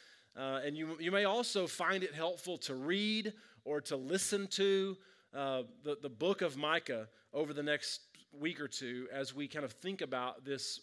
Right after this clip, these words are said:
this one verse, really, over the next few weeks in this series. You might find it helpful to read the whole book. It's a, it's a short book of the Bible, seven chapters, and so I would encourage you,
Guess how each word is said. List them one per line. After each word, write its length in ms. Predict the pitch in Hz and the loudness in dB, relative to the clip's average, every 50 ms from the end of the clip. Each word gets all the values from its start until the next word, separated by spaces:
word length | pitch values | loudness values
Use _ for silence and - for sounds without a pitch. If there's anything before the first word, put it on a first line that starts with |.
| - _ - | -12 _ -12
this 180 | 139 131 - | -8 -8 -8
one 300 | 135 135 151 175 185 170 | -6 -4 0 0 0 0
verse, 380 | 151 147 180 185 135 117 - - | 2 2 4 4 2 2 -2 -2
really, 400 | 147 175 170 135 117 123 131 127 - - - - - - | 0 0 0 0 0 -2 -6 -8 -14 -20 -20 -20 -8 -4
over 180 | 135 147 139 139 | -2 -2 0 0
the 60 | 135 | 2
next 400 | 139 139 135 - - - - - - _ _ _ - | 2 2 0 0 -2 -6 -8 -10 -14 _ _ _ -12
few 180 | - 160 151 | -8 -6 -4
weeks 240 | 151 147 139 - - | -2 -2 -4 -4 -6
in 100 | 131 131 | -6 -6
this 160 | 127 120 117 | -6 -6 -6
series. 420 | - - 190 190 160 123 120 117 123 | -6 -6 -4 -2 -2 -2 -2 -2 -4
You 80 | 143 | -2
might 220 | 147 156 156 151 - | 0 0 0 0 0
find 160 | 151 151 143 | 0 0 0
it 20 | |
helpful 260 | 143 151 151 135 147 - | 0 0 0 -2 -4 -8
to 100 | - 135 | -8 -6
read 240 | 135 143 147 147 131 | -4 -2 -2 -2 -2
the 100 | 135 131 | -2 0
whole 160 | 143 143 131 | 0 -2 -2
book. 400 | 117 127 165 180 135 120 - - - - - - - _ | 0 2 2 2 2 0 -2 -8 -18 -20 -20 -20 -20 _
It's 80 | - - | -8 -4
a, 120 | 135 123 120 | -4 -2 -2
it's 160 | 101 110 123 | -4 -6 -6
a 60 | 120 | -2
short 380 | - - - 190 190 202 160 147 | 0 2 4 4 4 4 2 2
book 200 | 165 180 175 180 | 0 0 0 0
of 60 | 165 | 0
the 60 | 165 | 0
Bible, 380 | 160 160 160 165 170 165 170 151 | 2 4 4 4 4 2 0 -4
seven 380 | - - 170 170 165 175 170 | 0 2 2 2 2 2 -2
chapters, 720 | 147 - 175 156 156 156 - 165 160 160 156 143 - - - - - - - - - | 0 2 2 2 2 2 0 -4 -6 -4 -4 -4 -6 -6 -8 -12 -20 -20 -20 -16 -14
and 80 | 120 117 | -10 -4
so 160 | - 143 143 | 0 2 4
I 80 | 143 | 4
would 100 | 147 143 | 4 2
encourage 500 | 147 139 - - 165 165 160 156 143 131 | 0 -2 -4 -4 -2 0 0 0 -2 -2
you, 300 | 139 147 147 147 147 147 | -2 -2 0 0 -2 -2